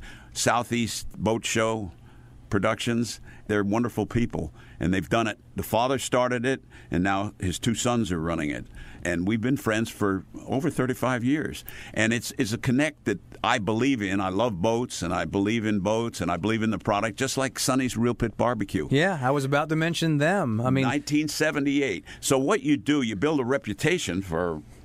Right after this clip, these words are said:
Speaker 1: the commercials you do, and Ty did 'em for years at different, uh, represented different companies,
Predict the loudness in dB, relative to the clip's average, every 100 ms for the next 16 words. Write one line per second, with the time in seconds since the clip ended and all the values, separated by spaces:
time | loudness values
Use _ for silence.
0 | -20 -10 -4 0 2 2 2 -2 -2 -2
1 | -2 -2 0 -2 -2 0 2 2 2 0
2 | 0 -2 -2 0 2 2 0 -2 -6 -4
3 | -2 0 -2 -6 -18 -10 -6 -4 -4 -2
4 | -2 0 0 0 -2 -2 -2 0 0 0
5 | -2 -2